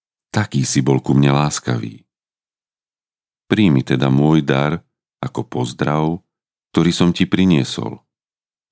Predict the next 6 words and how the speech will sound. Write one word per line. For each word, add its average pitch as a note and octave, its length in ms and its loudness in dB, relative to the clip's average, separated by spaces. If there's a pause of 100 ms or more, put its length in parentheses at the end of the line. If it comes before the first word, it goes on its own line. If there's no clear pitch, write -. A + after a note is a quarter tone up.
(120)
Veď E2 240 0
Boh A#2+ 240 0
ma E2 240 4
milostivo G2 480 2
obdaril F#2+ 560 2
tak, F2 400 -4